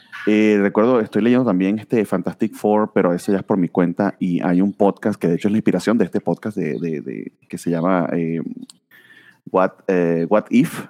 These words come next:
eh, eh, y ellos hicieron una relectura de todo Fantastic Four hace como cinco o seis años.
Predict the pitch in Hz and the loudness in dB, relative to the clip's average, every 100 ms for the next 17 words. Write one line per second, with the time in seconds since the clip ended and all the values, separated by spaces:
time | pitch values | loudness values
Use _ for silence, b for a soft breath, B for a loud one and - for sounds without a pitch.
0 | _ 95 92 85 85 90 - 85 80 110 | _ 2 4 2 0 0 -2 0 0 2
1 | 95 95 104 98 98 107 107 85 - 92 | 4 4 2 2 2 4 2 0 0 2
2 | 104 90 - _ 92 107 123 95 90 80 | 4 2 -2 _ 4 4 4 0 -2 -4
3 | - 98 - 101 - 95 - 71 67 - | -6 -2 2 2 0 -4 -4 -6 -8 -4
4 | 95 90 90 92 87 85 139 | -2 0 -2 -2 0 0 0